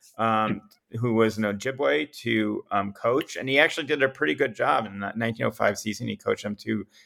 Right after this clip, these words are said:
a nine and five record. Um, after him, you also had Frank Hudson, um, and, uh, Bemis Pierce. So these are all people that were,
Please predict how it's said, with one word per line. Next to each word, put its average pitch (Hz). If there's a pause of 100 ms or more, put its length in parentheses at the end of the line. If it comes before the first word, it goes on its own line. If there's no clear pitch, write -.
(120)
a 107
nine 113
and 113
five 107 (320)
record. 131 (160)
Um, 110
after 123
him, 127 (220)
you 117
also 127
had 117
Frank 117
Hudson, 135 (400)
um, 104 (720)
and, 113
uh, 107
Bemis 120
Pierce. 131
So 127
these 139
are 131
all 139
people 135
that 117
were, 110